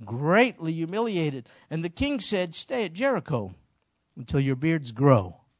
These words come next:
and then return.'" This is a good leader. He could have first taken the army and, uh, sought revenge against Hanam and his boys, but no,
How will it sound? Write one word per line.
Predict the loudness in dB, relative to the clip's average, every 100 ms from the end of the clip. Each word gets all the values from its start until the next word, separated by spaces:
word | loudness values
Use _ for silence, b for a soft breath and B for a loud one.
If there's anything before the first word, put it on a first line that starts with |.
| _ _ _
and | -12 -8
then | -8
return.'" | -10 -10 -8 -8 -12 _ -12
This | -10 -10
is | -10
a |
good | -6 -4
leader. | 0 0 0 -8 _ b b b b b
He | -14 -8
could | -6
have | -4 -6 -12 _
first | _ 0 0 0 -4 -10 -2
taken | 0 2 -2
the | 0
army | 4 4 4 0 -4 b b b b _
and, | -4 -4 -4
uh, | -8 -10
sought | 0 2 4
revenge | 2 2 4 2 -2 -10 -12 -14 _ _ -12
against | -8 -8 -10 -6 -6
Hanam | 0 2 2 -2
and | -6 -8
his | -10
boys, | -6 -4 -4 -6 -8 -16 -20
but | -12
no, | -6 -4 -4 -6